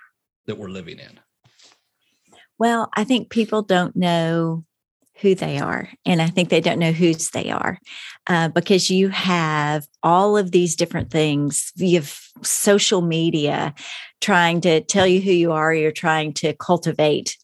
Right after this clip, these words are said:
Speaker 2: someone that maybe you're not. You know, you, you put the highlight reels up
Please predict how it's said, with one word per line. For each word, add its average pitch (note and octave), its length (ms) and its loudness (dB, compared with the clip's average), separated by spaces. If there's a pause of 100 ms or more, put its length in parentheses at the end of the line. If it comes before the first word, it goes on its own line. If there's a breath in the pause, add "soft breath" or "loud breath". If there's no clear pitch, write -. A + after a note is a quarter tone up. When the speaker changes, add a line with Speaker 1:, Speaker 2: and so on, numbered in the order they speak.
(100)
Speaker 2:
someone E3+ 460 4
that D#3 140 0
maybe E3+ 220 2
you're D3 160 -2
not. D3+ 420 -2
You F#3 140 6
know, F#3 80 4
you, F3 260 0
you G3 160 2
put A#3+ 180 2
the F3 60 2
highlight G3+ 440 2
reels C#3+ 300 -4
up - 260 -6